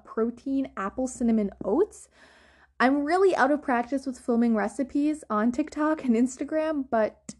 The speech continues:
we struggled through. Um, so if you want a good breakfast idea,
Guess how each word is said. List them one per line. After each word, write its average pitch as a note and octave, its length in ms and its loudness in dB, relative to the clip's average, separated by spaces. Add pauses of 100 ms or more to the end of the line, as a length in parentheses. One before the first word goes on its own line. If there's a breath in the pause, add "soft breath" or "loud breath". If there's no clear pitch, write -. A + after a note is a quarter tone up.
we A3+ 220 0
struggled B3 520 2
through. A#3 460 2 (1120 soft breath)
Um, G#3+ 260 2
so A#3+ 200 0
if B3+ 200 2
you C#4+ 100 4
want C#4 300 0
a A3+ 80 2
good G#3+ 320 0
breakfast G3+ 520 -6
idea, D4 520 0